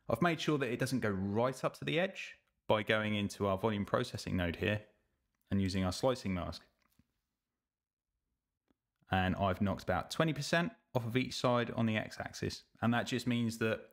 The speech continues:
within twenty percent of getting to the edge, it's gonna fade out to nothing.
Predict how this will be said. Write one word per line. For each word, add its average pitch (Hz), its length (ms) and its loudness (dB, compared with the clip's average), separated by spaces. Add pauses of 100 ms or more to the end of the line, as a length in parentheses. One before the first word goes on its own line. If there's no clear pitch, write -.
within 127 420 2
twenty 147 420 -2
percent 120 440 -2 (420)
of 101 220 0
getting 113 180 0
to 98 120 -4
the 107 100 4
edge, 147 320 -2 (160)
it's - 160 -4
gonna 87 200 -2
fade 110 380 -2
out 95 220 -2
to - 80 -8
nothing. 92 320 -6